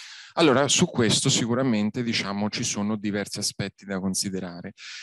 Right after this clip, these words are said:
Innanzitutto, il primo approccio, che è quello preferibile, soprattutto in un approccio cosiddetto open bim,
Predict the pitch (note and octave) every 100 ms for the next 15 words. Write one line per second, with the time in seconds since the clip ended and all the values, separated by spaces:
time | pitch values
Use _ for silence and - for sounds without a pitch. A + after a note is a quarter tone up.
0 | - A#2+ A#2+ - G#3 B2+ A#2+ - C3+ -
1 | A#2+ A2 - C#3 B2 A2 - A#2+ G#2 -
2 | - C3+ C3+ - G#2+ F2+ - A2+ G2+ G#2
3 | - A#2 A2 F#2 G2+ A#2+ C3+ F#2+ G2 -
4 | B2 - G#2 G2+ G#2 - A2+ A2 - G2
5 | G2 G2+ F#2 A2+ - G#2+ - A#2+ A#2+ A2
6 | G#2 G#2 G2 F#2+ B2